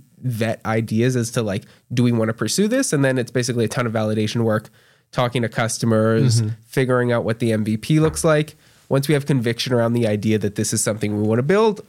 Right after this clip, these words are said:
Speaker 1: we'll install a founder, and then basically, uh, it's some more work to get, like, very clear on, like, our ideal customer, very clear on what the M V P is gonna look like.
Speaker 2: Mm-hmm.
Speaker 1: We'll incorporate the company.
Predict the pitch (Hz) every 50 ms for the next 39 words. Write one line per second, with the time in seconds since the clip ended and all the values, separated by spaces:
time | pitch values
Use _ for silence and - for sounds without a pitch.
0 | - - 135 135 131 123 120 117 - - 131 135 139 - 147 131 127 123 117 117
1 | - 117 113 110 117 123 123 127 123 120 120 117 - - - - _ _ - 110
2 | 117 113 113 117 113 113 98 110 110 107 - 120 113 107 - 123 117 110 107 107
3 | 101 - - - 107 95 92 92 82 76 - - 123 - - - - - - -
4 | 120 120 120 120 110 110 110 107 - - - 110 104 92 92 104 110 113 113 107
5 | 104 110 107 - - 123 113 110 104 107 107 98 92 - - - 107 110 - -
6 | _ - - - - - 98 98 - - 113 110 107 107 98 - - 147 135 135
7 | - - 135 131 131 123 120 117 117 - _ _ _ _ - - 127 123 120 117
8 | 113 117 - - 123 113 110 113 110 104 - - 107 69 101 104 104 101 110 110
9 | - - - 123 120 113 117 120 117 113 113 113 113 117 113 - - 120 110 110
10 | 113 - - 127 113 101 98 101 104 - _ _ - 117 113 110 107 - - 139
11 | 127 - 135 127 123 - 127 - 139 123 117 - 123 127 120 120 123 123 120